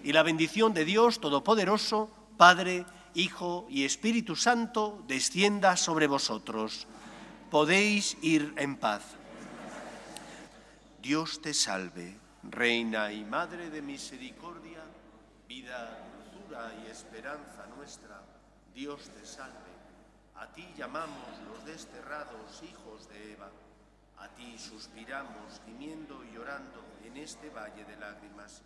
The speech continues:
Ea pues, Señora abogada nuestra, vuelve a nosotros esos tus ojos misericordiosos y después de este destierro,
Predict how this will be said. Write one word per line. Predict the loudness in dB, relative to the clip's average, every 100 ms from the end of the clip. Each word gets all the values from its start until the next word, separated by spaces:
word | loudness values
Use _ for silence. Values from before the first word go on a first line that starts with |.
| _ _ _ _ -20
Ea | -14 -10 -8 -8 -10
pues, | -14 -14
Señora | -14 -16 -16 -14 -12 -12 -12
abogada | -14 -14 -14 -14 -14
nuestra, | -14 -14 -14 -16 -20 -20 _ _ _ _ _ -18
vuelve | -16 -14 -12 -10
a | -8 -10
nosotros | -14 -14 -14 -16 -16 -18 -18 -18 -14
esos | -12 -12 -14 -18 -20
tus | -20 -18 -16
ojos | -16 -18 -20 -20 -20 -16
misericordiosos | -14 -14 -16 -18 -18 -20 -18 -18 -18 -20 -20 -20 -20 _ _ _ _ -16
y | -12
después | -12 -12 -12 -12 -10 -10
de | -12
este | -12 -16 -16
destierro, | -16 -16 -16 -14 -14 -14